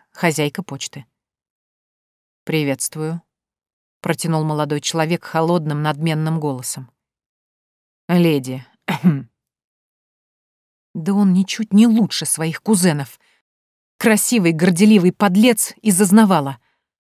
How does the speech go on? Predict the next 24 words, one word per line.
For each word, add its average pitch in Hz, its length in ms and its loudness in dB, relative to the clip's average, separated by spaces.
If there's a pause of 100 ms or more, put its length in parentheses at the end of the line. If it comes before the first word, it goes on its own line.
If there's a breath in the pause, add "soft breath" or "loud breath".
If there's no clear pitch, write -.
(160)
Он 226 180 6
точно - 380 0
не 165 180 0
Ака 175 280 0
из 160 160 0
Батлома. 151 480 -6 (480)
Его 208 220 4
реакция 196 460 0
красноречиво 180 680 0
говорила 160 500 0
об 139 100 -6
этом. 139 300 -10 (800)
Но 165 240 -2
тогда 175 320 -2
какого 180 360 -2
черта 196 400 -2
он 156 140 -4
бегал 160 320 0
со - 120 -6
своей 156 280 -4
скрипкой 196 500 -4
под 160 200 -6
моими 175 320 4
окнами? 147 560 -4